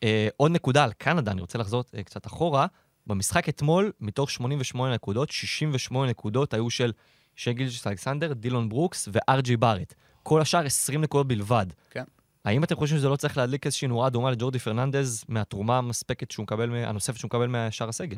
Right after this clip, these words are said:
Speaker 2: אני לא יודע מה הוא יכול לעשות הרבה מעבר לזה, כי כשיש לך שחקן כמו שי שלוקח כל כך הרבה, בווליום כזה גבוה, אז קשה לתת מקום לעוד אחרים, ואחרים שיקבלו זה השחקנים ה-, הגדולים יותר. אה, אני לא יודע אם זה צריך להדליק נורה אדומה, כי קנדה נבחרת ש-,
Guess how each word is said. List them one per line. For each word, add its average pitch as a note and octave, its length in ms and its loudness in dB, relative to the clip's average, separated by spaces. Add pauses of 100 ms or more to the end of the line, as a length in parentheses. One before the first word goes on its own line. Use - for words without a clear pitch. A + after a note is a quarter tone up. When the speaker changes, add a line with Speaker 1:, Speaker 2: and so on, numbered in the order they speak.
Speaker 2:
אני B2 100 -12
לא G2+ 40 -4
יודע A#2 200 0
מה A#2+ 120 -2
הוא A#2 80 2
יכול A2 220 0
לעשות A2+ 300 0
הרבה A2 200 -2
מעבר A#2+ 340 0
לזה, G#2 300 -4
כי G#2 180 -14
כשיש - 280 -6
לך B2 100 -6
שחקן A#2 340 -4
כמו A2 180 -6
שי A2+ 260 2
שלוקח A2+ 400 -4
כל G#2 120 -10
כך A2 220 -4
הרבה, G#2+ 220 -4 (260)
בווליום A2 400 -2
כזה G#2+ 240 -2
גבוה, A2+ 500 -2 (800)
אז - 120 -12
קשה - 240 0
לתת A#2+ 300 2
מקום A2 220 0
לעוד A2 180 4
אחרים, A#2+ 460 0
ואחרים G2+ 640 0
שיקבלו G#2+ 480 0
זה G#2 140 0
השחקנים G2 1040 -6
ה-, G2 440 -2 (540)
הגדולים G2 460 -2
יותר. E3+ 300 2 (840)
אה, F#2+ 600 -4
אני F#2 80 -4
לא A2+ 60 0
יודע D#3+ 200 0
אם G#2+ 80 -2
זה G2+ 60 -4
צריך - 220 -6
להדליק G2 260 -4
נורה G#2 140 0
אדומה, G#2 300 -4
כי G2+ 220 -8
קנדה A#2 360 0
נבחרת A2+ 400 0
ש-, - 80 -4